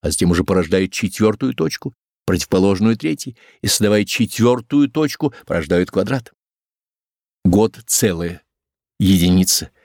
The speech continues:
Зима и лето — полюса, дающие нейтральную точку весны и осени, которые по отношению плюс и минус, то есть зимы и лета, как бы нейтрально, хотя бы, например, в отношении температуры,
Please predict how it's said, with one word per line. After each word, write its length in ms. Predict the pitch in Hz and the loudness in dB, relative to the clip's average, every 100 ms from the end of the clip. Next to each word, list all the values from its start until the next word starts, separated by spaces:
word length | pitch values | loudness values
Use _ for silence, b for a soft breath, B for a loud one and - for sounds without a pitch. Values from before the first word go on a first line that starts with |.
| B B B - | B B B -2
Зима 520 | 98 92 120 175 190 | 0 2 2 2 0
и 40 | |
лето — 320 | 185 196 190 180 | 0 -2 -2 -2
полюса, 500 | 180 180 - 175 170 | -2 -2 -2 0 0
дающие 540 | 165 180 156 - 160 | -2 -2 -2 0 0
нейтральную 640 | 156 156 - 147 147 151 | 2 0 0 0 0 -2
точку 360 | 143 139 - 143 | -2 -2 2 2
весны 500 | 131 139 - 143 143 | 4 2 0 0 0
и 320 | 151 143 135 - | 0 -4 -4 0
осени, 560 | 131 92 - 80 80 - | 0 0 -2 -8 -10 -10
которые 240 | 71 82 | -6 -2
по 80 | 87 | -2
отношению 580 | 85 95 - 104 104 101 b b - | -2 -2 0 2 2 0 b b -2
плюс 420 | 110 123 131 - | 2 4 2 0
и 180 | - 127 | -2 0
минус, 480 | 123 135 117 85 - | 2 2 2 -2 -4
то 80 | 95 | 0
есть 260 | 92 - B B B - | 0 -2 B B B -4
зимы 500 | 90 101 101 104 113 | 0 2 4 4 2
и 200 | 123 135 | 2 2
лета, 360 | 151 117 78 | 2 -2 -8
как 160 | - 73 | -14 -6
бы 100 | 85 | 0
нейтрально, 680 | 98 95 104 113 131 143 160 _ _ _ _ _ _ _ _ _ | 2 2 0 0 -2 -6 -12 _ _ _ _ _ _ _ _ _
хотя 240 | - - | -2 0
бы, 80 | - | 0
например, 400 | 92 95 98 107 | 0 2 0 0
в 80 | 101 | -4
отношении 560 | 101 104 - 101 98 95 | -2 -2 0 2 2 0
температуры, 800 | 110 95 104 95 - 120 123 | 0 0 0 0 0 0 -2